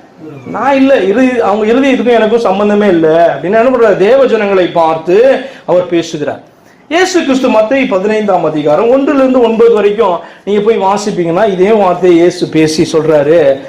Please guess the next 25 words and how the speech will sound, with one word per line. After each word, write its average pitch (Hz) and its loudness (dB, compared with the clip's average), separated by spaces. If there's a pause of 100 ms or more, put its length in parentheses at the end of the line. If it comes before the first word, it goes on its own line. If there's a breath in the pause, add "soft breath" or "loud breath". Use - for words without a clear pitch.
(360 loud breath)
"நான் 220 -2
கொடுத்த 254 0
இந்த 214 2
வார்த்தைகளுடைய 202 0
கருத்தை 277 0
அவர்கள் 226 2
அறிந்து 233 0
கொள்ளாதபடினாலே 185 0
இப்படி 226 0
பண்றாங்க." 151 -2 (840 loud breath)
எனக்கு 269 0
பயப்படுற 277 0
பயம் 247 2
ஏன் 269 0
அவங்கள்ட்ட 233 0
இல்லைன்னா, 214 -2
மனுஷ 262 0
போதனையா 247 2
இருக்கு. 208 0
நான் 240 -2
கொடுத்த 269 0
கற்பனைகள் 262 0
எல்லாம் 247 0
என்ன 226 0
பண்றாங்க? 202 0